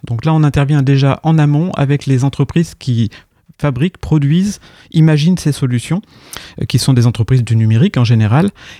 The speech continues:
Et, et donc, on, on travaille avec eux pour justement faire en sorte que les solutions soient vraiment adaptées aux besoins. Il, il faut effectivement imaginer que c'est, on est à la rencontre de deux métiers, le métier du numérique et le métier de l'agriculture. Et ce sont deux métiers qui,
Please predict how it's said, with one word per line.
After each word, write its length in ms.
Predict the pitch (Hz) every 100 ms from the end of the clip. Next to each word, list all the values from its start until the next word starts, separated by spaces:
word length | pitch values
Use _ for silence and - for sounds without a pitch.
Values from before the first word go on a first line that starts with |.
| -
Et, 220 | 117 120
et 20 |
donc, 240 | 117 160 160
on, 140 | 139
on 80 | -
travaille 380 | 143 151 147 131
avec 260 | 127 123 196
eux 60 |
pour 180 | 190 127
justement 420 | 127 123 127 160
faire 220 | - 143
en 80 | 120
sorte 300 | - 165 -
que 340 | - 131 143 139
les 80 | 120
solutions 460 | 120 107 - 165
soient 160 | - 120
vraiment 340 | 104 143 147
adaptées 360 | 143 120 - 151
aux 80 | 127
besoins. 280 | 127 104 98 _ _ _ _ _ _
Il, 340 | 131 131 - 101
il 60 |
faut 220 | 127 156 156
effectivement 520 | 151 135 147 156 170 147
imaginer 520 | 139 139 127 143 170 185
que 460 | 135 123 120 113
c'est, 220 | 117 113 -
on 140 | 135
est 100 | 156
à 80 | 143
la 60 | 123
rencontre 260 | 135 170
de 60 | 143
deux 160 | 131 151
métiers, 420 | 147 - 143 135
le 140 | 110
métier 260 | 123 120 127
du 80 | 123
numérique 420 | 120 123 180 147
et 40 |
le 80 | 120
métier 220 | 127 175
de 40 | 147
l'agriculture. 540 | 131 135 127 117 107
Et 80 | -
ce 80 | -
sont 180 | - 110
deux 120 | 110
métiers 340 | 113 - 185
qui, 380 | - 131 139